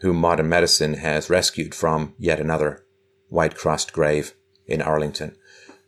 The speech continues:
And we respect their sacrifice. But what is not often talked about,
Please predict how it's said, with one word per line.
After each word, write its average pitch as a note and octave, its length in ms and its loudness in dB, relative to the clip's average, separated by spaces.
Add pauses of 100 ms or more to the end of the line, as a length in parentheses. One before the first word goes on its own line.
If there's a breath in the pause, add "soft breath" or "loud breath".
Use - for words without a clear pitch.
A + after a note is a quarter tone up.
(420)
And E2+ 280 0
we D#2+ 140 2
respect D#2 580 -4 (1500)
their E2+ 240 2
sacrifice. E2+ 920 -2 (1300)
But B2 160 4
what D#3+ 120 6
is F3 120 4
not C#3+ 180 4
often G2+ 340 2
talked D#2 280 -2
about, C#2+ 320 -6